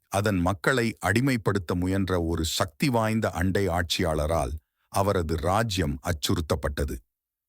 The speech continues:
தனது ராஜ்யத்தை காப்பாற்ற நினைத்த அரசர் ஆதித்யா தனது மிகவும் நம்பகமான ஆலோசகர்களின் குழுவை கூட்டினார்.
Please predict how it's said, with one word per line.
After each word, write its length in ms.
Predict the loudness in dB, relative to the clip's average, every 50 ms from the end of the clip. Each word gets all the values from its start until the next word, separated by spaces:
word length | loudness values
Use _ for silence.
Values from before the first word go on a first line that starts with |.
| _ _ _
தனது 360 | 0 2 2 2 2 2 2
ராஜ்யத்தை 640 | 2 4 2 2 2 0 0 0 0 0 0 -2 0
காப்பாற்ற 600 | 0 0 0 0 2 0 0 0 0 0 0 0
நினைத்த 460 | 0 0 -2 -2 -4 -2 -2 -2 -2
அரசர் 540 | 0 0 0 0 -2 -2 -2 -4 -4 -6 -6 -2
ஆதித்யா 580 | -2 0 0 0 -2 -2 -2 -2 -2 -2 -2 -2 -6 _ _ _ _ _ _ _ _
தனது 340 | 0 0 2 2 0 0
மிகவும் 440 | 0 0 0 0 0 0 0 -2 -2
நம்பகமான 720 | 0 0 0 0 2 0 0 0 0 0 0 0 0 -2 -2
ஆலோசகர்களின் 880 | 0 0 0 0 0 0 0 -2 -2 -2 -2 -2 -2 -2 -2 -2 -4 -2
குழுவை 400 | 0 0 0 2 0 0 -2 -4
கூட்டினார். 540 | -4 -4 -4 -4 -4 -4 -4 -4 -6 -10